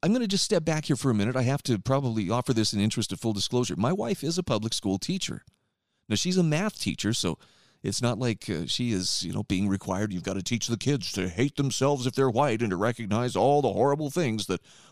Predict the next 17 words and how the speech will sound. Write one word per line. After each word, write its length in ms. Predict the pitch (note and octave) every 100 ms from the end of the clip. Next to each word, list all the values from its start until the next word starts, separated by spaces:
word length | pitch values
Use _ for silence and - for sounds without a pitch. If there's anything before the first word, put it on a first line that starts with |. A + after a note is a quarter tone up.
| -
that 160 | G2
white 240 | F#2+ B2 A#2+
people 260 | C3 D3
have 140 | D3 A#2+
done, 260 | C#3 A2+
and 140 | B2+ G#2+
America 340 | E2+ B2+ -
was 140 | E3+
founded 380 | - B2 E3+ G3
on 160 | G#3 G3+
slavery, 480 | - G#3 G#3 C3+ D#3
according 340 | - C3 D#3
to 80 | D3
the 80 | C#3+
sixteen 480 | E3+ D#3+ - E3
nineteen 440 | D3+ D#3+ D#3 D#3 D#3
Project." 520 | G2 F2 F2 F#2+ -